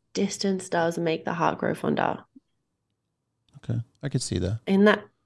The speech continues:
Speaker 1: in that space, you will come to realize some of your own stuff,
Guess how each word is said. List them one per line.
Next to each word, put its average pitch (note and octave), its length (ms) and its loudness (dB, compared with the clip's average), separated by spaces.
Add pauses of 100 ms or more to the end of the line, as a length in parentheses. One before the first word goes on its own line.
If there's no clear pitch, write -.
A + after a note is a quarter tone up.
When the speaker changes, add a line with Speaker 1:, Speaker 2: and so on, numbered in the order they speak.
(320)
Speaker 1:
in A3+ 160 10
that A#3 180 8
space, G#3 680 2
you G3+ 80 2
will G3 80 2
come A3 260 -2
to A3+ 120 0
realize F#3+ 480 2
some F#3 120 -2
of F3 120 -2
your F3 160 -2
own F3 160 0
stuff, F3 400 0